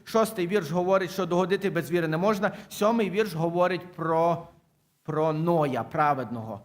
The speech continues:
який вірою засудив світ. Що він такого зробив? Що він людина віри. От якщо ми проаналізуємо його,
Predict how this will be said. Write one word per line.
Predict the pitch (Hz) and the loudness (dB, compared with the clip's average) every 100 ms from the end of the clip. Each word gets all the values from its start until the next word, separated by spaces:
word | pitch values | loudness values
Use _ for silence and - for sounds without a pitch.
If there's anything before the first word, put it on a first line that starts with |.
| _ - | _ -4
який | 165 170 220 196 | -4 -2 -2 -2
вірою | 160 240 233 233 190 | -2 0 0 0 0
засудив | 170 165 170 170 | -2 -2 -2 -2
світ. | 170 139 117 - _ _ _ | -4 -8 -10 -10 _ _ _
Що | - - 254 | -8 0 0
він | 269 | 0
такого | 240 208 208 202 180 | -4 -2 0 0 0
зробив? | 175 170 143 90 - _ _ _ _ | -2 -2 -4 -8 -14 _ _ _ _
Що | - - 214 | -14 -2 -2
він | 180 226 233 233 165 | 0 -2 -4 -6 -4
людина | 175 165 170 170 165 | -2 0 0 0 -2
віри. | 151 156 135 - - _ _ _ _ - | -4 -4 -6 -10 -20 _ _ _ _ -2
От | 175 170 - _ - | -2 -2 -16 _ -4
якщо | 185 190 - 233 | -4 -2 0 0
ми | 233 | 2
проаналізуємо | - 202 190 185 180 220 214 190 | 0 2 2 2 0 -2 -2 0
його, | 180 190 175 | 2 4 2